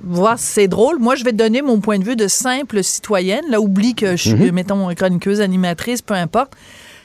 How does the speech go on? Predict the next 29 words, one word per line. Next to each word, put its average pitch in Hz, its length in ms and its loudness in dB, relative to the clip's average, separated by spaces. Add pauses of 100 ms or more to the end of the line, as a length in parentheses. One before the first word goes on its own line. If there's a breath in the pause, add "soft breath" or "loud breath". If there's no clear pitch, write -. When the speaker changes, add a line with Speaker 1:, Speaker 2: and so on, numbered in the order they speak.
(120)
Speaker 1:
Il 190 80 -2
y 208 60 6
a 214 160 2
une 311 180 -2
chose 262 300 -2
que 185 140 0
j'haïs 196 360 0
dans 190 160 0
la 170 160 -2
vie, 185 160 -2
c'est - 160 -8
quand 190 200 -2
on, 175 380 0 (260)
mon, 196 200 2 (340)
quand 226 240 0
on 220 100 2
me 190 60 0
parle 214 220 0
comme 196 140 -2
si - 100 -6
j'avais 185 160 0
le 185 60 -4
quotient 196 320 -4
intellectuel 185 640 -2
d'un 170 180 -2
enfant 175 360 -2
de 175 60 -2
huit 165 260 -6
ans. 165 40 -4